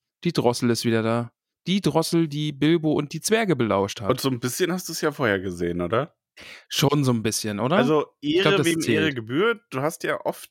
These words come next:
Speaker 2: nicht richtig gelegen, aber hier warst du schon, hattest du das Gespür.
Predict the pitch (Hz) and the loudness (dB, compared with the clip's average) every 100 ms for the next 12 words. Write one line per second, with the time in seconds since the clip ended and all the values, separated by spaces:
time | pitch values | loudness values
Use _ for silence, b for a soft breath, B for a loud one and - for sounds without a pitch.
0 | - 143 - - 180 - 180 - 156 165 | -10 -8 -8 -10 -12 -10 -10 -6 -4 -4
1 | 175 196 B B B B - 131 139 147 | -6 -12 B B B B -2 0 0 0
2 | 180 160 160 160 151 165 160 165 151 - | 0 2 -2 -2 -4 -2 -2 -4 -8 -10
3 | 147 135 - - - - 147 101 - | -10 -10 -6 -6 -8 -2 0 0 -4